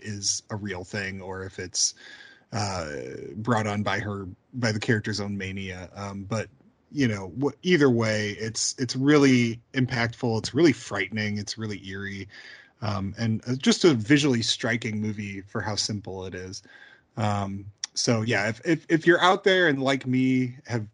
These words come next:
slept on this movie for two years, uh, go get the Blu-ray. It's super cheap. I think I paid, like,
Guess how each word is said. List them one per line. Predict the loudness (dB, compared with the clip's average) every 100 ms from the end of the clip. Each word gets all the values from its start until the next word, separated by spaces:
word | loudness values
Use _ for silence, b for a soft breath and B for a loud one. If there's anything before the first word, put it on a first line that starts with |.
| -8
slept | -2 -2 -2
on | -2
this | 0 -2 -2
movie | -2 -2
for | -2 -4
two | 0
years, | 2 2 2 0 -4
uh, | -6 -8 -8 -12 -20 -20 -6
go | 2 4
get | 4 2
the |
Blu-ray. | 0 -2 2 2
It's | 2 2 2
super | 2 2 0
cheap. | -2 -2 -2
I | -2
think | -2 -2
I |
paid, | 0 0 -2
like, | -4